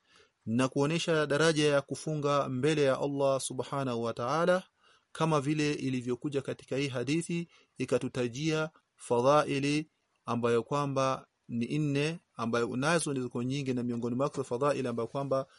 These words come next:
tutazitaja nne hapo. Fadhila ya kwanza, anna as-sa'imina yuwaffuna ujurahum bighairi hisab, wale ambayo kwamba wanafunga,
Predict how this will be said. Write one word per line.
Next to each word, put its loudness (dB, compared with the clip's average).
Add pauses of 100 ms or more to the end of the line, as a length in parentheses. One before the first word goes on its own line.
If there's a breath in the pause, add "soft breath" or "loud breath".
(140 soft breath)
tutazitaja -4 (280)
nne 2
hapo. -2 (1000 loud breath)
Fadhila 6
ya 8
kwanza, 0 (1160 soft breath)
anna 6
as-sa'imina 2
yuwaffuna -2
ujurahum 0
bighairi -2
hisab, -4 (1160)
wale 6
ambayo 2
kwamba -4 (460 soft breath)
wanafunga, 0